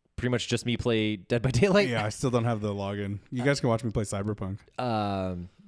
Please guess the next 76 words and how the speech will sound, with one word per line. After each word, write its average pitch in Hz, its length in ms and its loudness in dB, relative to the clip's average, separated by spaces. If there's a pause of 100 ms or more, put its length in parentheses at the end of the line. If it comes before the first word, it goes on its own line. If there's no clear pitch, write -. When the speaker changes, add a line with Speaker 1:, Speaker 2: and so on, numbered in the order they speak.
Speaker 1:
oh, 139 60 2
you 185 140 2
totally, 156 240 -2
well, 120 120 0
you 139 80 0
need 165 120 0
a 101 40 0
webcam 82 440 -4
and 80 80 -8
all 80 100 -6
that 78 120 -8
stuff 82 160 -6
Speaker 2:
Oh, 76 140 0 (120)
Speaker 1:
too. 85 100 -4
Speaker 2:
fuck. 82 220 -8
You're 104 160 -12
right. 98 140 -8
I, 113 280 -2
that's 147 240 2
what 123 80 6
Speaker 1:
And - 20 6
Speaker 2:
I - 40 6
was 135 80 4
Speaker 1:
a, - 40 2
Speaker 2:
gonna 131 100 4
Speaker 1:
and 127 100 4
a, 123 40 2
Speaker 2:
order. 92 240 -4
Speaker 1:
a 107 120 0
mic 104 600 -2 (220)
to - 80 -6
be 104 60 2
able 104 140 2
to, 104 60 2
like, 98 200 0
listen. 98 500 -4 (160)
Speaker 2:
I 143 80 0
have 196 160 2
my, 196 320 0
uh, 190 80 0
Speaker 1:
Oh, 185 80 2
you 170 120 4
can 160 80 0
do 156 60 0
your 135 80 2
headphones. 123 320 -6
Speaker 2:
Yeah, 127 220 -6
Speaker 1:
Yeah, 131 80 0
Speaker 2:
although 139 160 4
Speaker 1:
that's 147 80 6
Speaker 2:
I'm 156 80 2
Speaker 1:
right. 143 60 2
Speaker 2:
gonna - 120 0
upgrade 117 300 -2
those 92 220 -8
'cause, 95 400 -8
I - 40 -6
mean, 131 340 -4
they're 131 280 -4
on 139 140 -6
the 117 80 -4
cheaper 90 340 -10
end, 90 160 -12
but 98 120 -8
I 98 40 -8
wanna, 101 220 -12 (100)
I 139 60 -6
wanna 139 160 -4
get 110 100 -6
some 98 120 -12
good, 90 260 -12
better 95 180 -6
quality 90 340 -8
ones 90 200 -10
anyway. 92 260 -10 (520)
Speaker 1:
Um, 90 420 -4